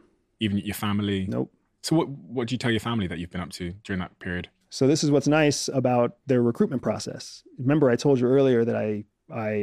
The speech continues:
Speaker 2: accepted as a child that there are times that you have to lie and there are secrets that you have to keep. This was just a secret I had to keep and a lie that I had to tell. So I told my family that I was looking at getting out of the Air Force. I didn't really know what I wanted to do. Maybe I'd go work for the government.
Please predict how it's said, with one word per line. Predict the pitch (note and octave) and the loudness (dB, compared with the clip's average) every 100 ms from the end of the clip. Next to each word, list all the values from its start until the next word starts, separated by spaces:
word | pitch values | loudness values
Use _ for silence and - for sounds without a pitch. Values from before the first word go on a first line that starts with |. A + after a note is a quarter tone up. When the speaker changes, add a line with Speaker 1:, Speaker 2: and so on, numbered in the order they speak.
| A#2 | -4
Speaker 2:
accepted | - - A3 - G3+ | -2 0 0 2 0
as | G#3 | -2
a | G#2 | -2
child | E3 G3 C#3+ D2+ - | 0 0 -2 -6 -6
that | A#2+ | -2
there | B2+ A2+ | 2 0
are | |
times | - A#2 A#2+ | 0 -2 -2
that | C#3 | 2
you | C3+ | 0
have | C#3 | 2
to | F3+ | 0
lie | G#2 G2 A#2 D#3 _ - | 0 -2 -8 -10 _ -4
and | B2 | -2
there | A#2 | 0
are | |
secrets | - B2+ A#2+ C3+ | 0 -2 -2 -2
that | C3 | 0
you | |
have | C3 | 0
to | - | -2
keep. | - A#3+ - _ _ _ _ _ _ _ _ | -2 -4 -4 _ _ _ _ _ _ _ _
This | B2+ - | -6 -2
was | G#3 | 0
just | F3 - | 0 -2
a | |
secret | D3+ D#3+ D3+ | -2 0 4
I | C3+ | 4
had | C3+ | 4
to | A#2 | 2
keep | - F#3 - | 0 0 0
and | G#2+ | 2
a | |
lie | A#2 B2 | 4 4
that | A#2+ | 4
I | |
had | A#2+ B2 | 2 -2
to | |
tell. | - G3 - - _ _ _ _ | -2 -2 -2 -12 _ _ _ _
So | - A#2 G#2+ - | 0 2 2 2
I | C3 | 2
told | D#3+ C3 | 4 4
my | A2+ | 4
family | - A#2+ A#2 A2+ G#2+ A2 _ _ - | 2 0 2 0 -2 -6 _ _ -2
that | A#2 A2+ G2+ - | 2 2 0 -2
I | B2+ | 2
was | A#2 A#2 | 4 4
looking | C#3 C3+ | 4 4
at | B2 | 4
getting | B2+ A#2+ | 4 4
out | |
of | A2+ | 4
the | A#2 | 4
Air | C#3 | 4
Force. | C#3 C3 B2+ - - - _ _ - | 4 4 4 0 -12 -18 _ _ -4
I | |
didn't | A#2+ B2+ | 2 4
really | B2 | 4
know | A#2+ | 4
what | A#2+ A2+ | 4 4
I | |
wanted | A2+ A2+ G#2+ | 4 4 2
to | G#2+ | -2
do. | A2 A2 G#2+ A2 | -2 -2 -2 0
Maybe | A#2+ B2+ B2 | 2 6 4
I'd | A#2 | 4
go | A#2 | 0
work | G#2 - | 0 -2
for | G#2 | -6
the | G#2+ | -8
government. | E2 - - | -10 -14 -20